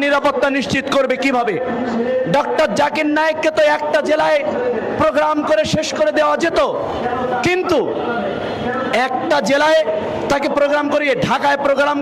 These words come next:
করিয়ে তো তাকে বিদায় দেওয়া যেত, কিন্তু ঢাকায়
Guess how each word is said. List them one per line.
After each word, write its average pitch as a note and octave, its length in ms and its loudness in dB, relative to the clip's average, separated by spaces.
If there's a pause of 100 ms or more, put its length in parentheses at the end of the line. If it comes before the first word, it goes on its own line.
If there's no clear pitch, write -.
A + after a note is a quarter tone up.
করিয়ে D#4+ 260 2 (380)
তো D4 140 0
তাকে C#4 240 0
বিদায় C4+ 280 2
দেওয়া A#3+ 220 4
যেত, A3+ 140 2 (720)
কিন্তু D4+ 240 2 (160)
ঢাকায় C#4+ 440 2